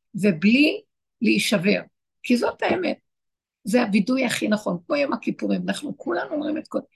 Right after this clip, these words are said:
אבל אנשים עוד לא למדו ביום הכיפורים לעשות דבר אחד, שזה מה שתוקע אותנו, שיש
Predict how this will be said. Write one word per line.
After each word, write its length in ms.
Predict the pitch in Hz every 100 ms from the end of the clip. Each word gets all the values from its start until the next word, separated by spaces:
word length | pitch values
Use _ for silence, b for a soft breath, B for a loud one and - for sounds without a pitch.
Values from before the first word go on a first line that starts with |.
| B B _
אבל 200 | 180 196
אנשים 360 | 190 190 - 226
עוד 120 | 202
לא 120 | 202
למדו 300 | 226 208 196
ביום 280 | 165 180 185
הכיפורים 720 | 185 240 - 165 190 180 165 180 _ _ _ _ _ _ _ -
לעשות 360 | 170 - - 165
דבר 300 | 160 170 175
אחד, 280 | - 170 175
שזה 760 | - - 180 165 - 214 170
מה 60 | 190
שתוקע 380 | 190 175 - 175
אותנו, 320 | 170 170 170
שיש 340 | - 170 160